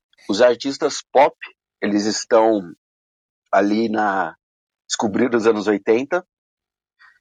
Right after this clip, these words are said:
e a galera do eletrônico se agarrou nos noventa.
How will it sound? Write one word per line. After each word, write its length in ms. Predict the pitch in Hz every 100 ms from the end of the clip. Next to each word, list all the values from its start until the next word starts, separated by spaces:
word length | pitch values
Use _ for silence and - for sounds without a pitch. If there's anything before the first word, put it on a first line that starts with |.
| _
e 140 | 110 113
a 80 | 117
galera 400 | 117 120 120 117
do 200 | 110 117
eletrônico 1080 | 113 - 117 120 120 117 120 123 117 110 - _ _ _
se 180 | - 123
agarrou 460 | 123 123 95 110 127
nos 200 | 123 113
noventa. 640 | 127 110 107 95 -